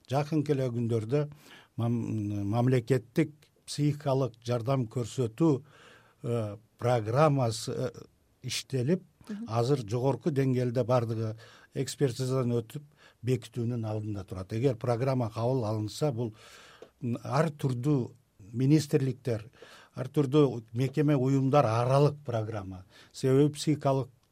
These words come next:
Speaker 1: жакты коргоодо бул, э, медициналык кызматкерлердин эле эмес, үй бүлөнүн, коомчулуктун, э, билим берүү, укук коргоо жана башка, э,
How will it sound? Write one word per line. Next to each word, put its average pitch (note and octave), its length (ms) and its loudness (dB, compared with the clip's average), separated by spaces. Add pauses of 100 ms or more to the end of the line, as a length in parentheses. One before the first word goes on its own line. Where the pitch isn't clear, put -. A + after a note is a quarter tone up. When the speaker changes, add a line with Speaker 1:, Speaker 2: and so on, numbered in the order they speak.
Speaker 1:
жакты C3 320 -8
коргоодо A#2+ 1000 -2 (340)
бул, C3 220 0
э, A2+ 340 -6
медициналык C#3+ 680 2
кызматкерлердин B2+ 880 -2
эле A2+ 160 -2
эмес, G2+ 300 -6 (380)
үй C3+ 180 2
бүлөнүн, C3 600 4 (100)
коомчулуктун, C3 1000 0 (580)
э, G#2 560 -8 (180)
билим C#3 440 6
берүү, A2 1080 0
укук - 260 -4
коргоо C#3 600 4 (480)
жана C#3+ 220 4
башка, A2 840 -2
э, - 80 -20